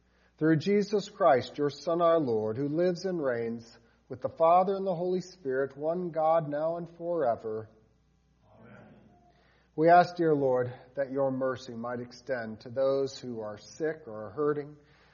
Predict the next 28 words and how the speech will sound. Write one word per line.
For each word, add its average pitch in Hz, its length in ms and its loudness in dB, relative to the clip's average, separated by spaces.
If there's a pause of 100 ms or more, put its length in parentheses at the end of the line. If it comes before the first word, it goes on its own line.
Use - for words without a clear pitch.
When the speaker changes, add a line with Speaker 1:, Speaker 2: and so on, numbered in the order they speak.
(160)
Speaker 1:
Uh, 123 240 0
especially 139 680 0
we 117 40 0
ask 110 280 -4
that 120 100 -12
you 117 80 -10
would 120 200 -8
be 135 200 -2
with 120 380 -6
the, 110 260 -12 (260)
uh, 101 220 -20
survivors 131 880 -2
of, 104 160 -18 (540)
uh, 107 220 -12
the 104 100 -18
terrorist 135 460 -6
attack 123 400 -12
in 104 180 -18
London, 123 420 -10 (460)
uh, 113 120 -12
and 117 180 -10
that 127 120 -6
you 123 140 -4
would 123 180 -6
continue 120 560 -8
to - 120 -20
provide, 120 680 -6
uh, 107 160 -16